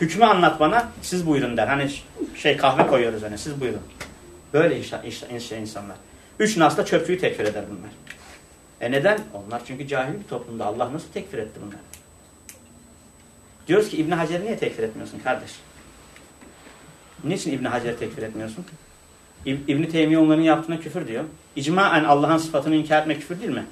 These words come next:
Peki bu muattilelere, cehmiyelere, mutezilelere niçin kafir demiyorsunuz? <clears throat> İbn Teymiye diyor ki: "Lev kultu bi kavlikum lekad kefertum."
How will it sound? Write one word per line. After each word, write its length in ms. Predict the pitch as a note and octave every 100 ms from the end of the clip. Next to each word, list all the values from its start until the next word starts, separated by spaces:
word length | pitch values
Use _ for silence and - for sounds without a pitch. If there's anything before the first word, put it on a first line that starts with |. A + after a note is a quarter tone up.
| - - - - - -
Peki 420 | G#3+ A3 E3 - - - -
bu 200 | F3 D3
muattilelere, 680 | A#3 G#3+ F#3 F3+ G3+ G3 G3+
cehmiyelere, 540 | F3 F3+ F3+ F#3+ F#3 F3+
mutezilelere 600 | E3+ F3 D#3+ F3+ F#3 F#3
niçin 260 | A#3+ F3+
kafir 320 | D3 C3 C3+
demiyorsunuz? 460 | B2 - A#3+ - - - - C3+
<clears throat> 260 | - -
İbn 200 | D3+ E3+
Teymiye 340 | G3+ G3 G3 G#3
diyor 140 | A#3+
ki: 100 | F#3
"Lev 140 | F3 F3+
kultu 280 | A3+ G#3+ F3+
bi 60 |
kavlikum 440 | F3+ G#3 G3+ F#3+ G#3+
lekad 280 | E3 G3 -
kefertum." 500 | D#3 F3+ F3 A2